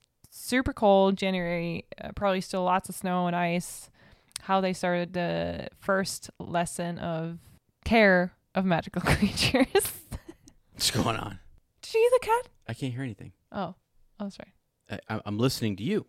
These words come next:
Speaker 1: Sorry. It sounds like we have a cat outside our door. <laughs>
Speaker 2: Oh, we're not gonna be able to get this episode done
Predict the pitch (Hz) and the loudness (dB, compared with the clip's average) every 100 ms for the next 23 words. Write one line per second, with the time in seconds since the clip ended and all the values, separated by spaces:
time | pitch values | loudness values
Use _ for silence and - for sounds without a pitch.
0 | _ - 80 - 180 - _ _ _ - | _ -8 -6 -4 -8 -14 _ _ _ -2
1 | 220 - 202 196 190 185 185 170 - 156 | 0 4 4 4 0 0 -2 -2 -6 -6
2 | 156 - 180 - 160 - - - 180 - | -6 -8 -10 -8 -8 -8 -8 -10 -10 -14
3 | - - - 147 - 131 113 120 113 107 | -20 -20 -8 -8 0 0 2 2 2 2
4 | 101 95 95 98 110 92 104 92 480 494 | 0 0 -4 -4 -4 -2 -8 -2 6 6